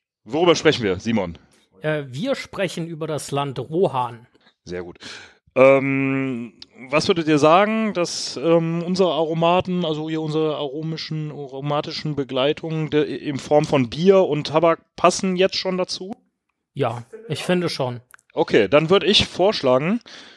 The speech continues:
Speaker 1: wir stimmen uns jetzt noch ein bisschen ein auf das Thema und ihr da draußen, wenn ihr vielleicht unser, äh, Tabak- und Bierpaket bestellt habt,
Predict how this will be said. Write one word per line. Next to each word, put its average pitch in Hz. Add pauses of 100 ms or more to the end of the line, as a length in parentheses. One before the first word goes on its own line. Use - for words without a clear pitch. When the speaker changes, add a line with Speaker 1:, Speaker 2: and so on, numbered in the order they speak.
(260)
Speaker 1:
wir 165
stimmen 208
uns 190
jetzt 185
noch 165
ein 156
bisschen 165
ein 190
auf 147
das -
Thema 139 (1300)
und 127
ihr 190 (720)
da 101 (100)
draußen, 170
wenn 127
ihr 107
vielleicht 101
unser, 95
äh, 80
Tabak- 131
und 101
Bierpaket 123
bestellt 95
habt, -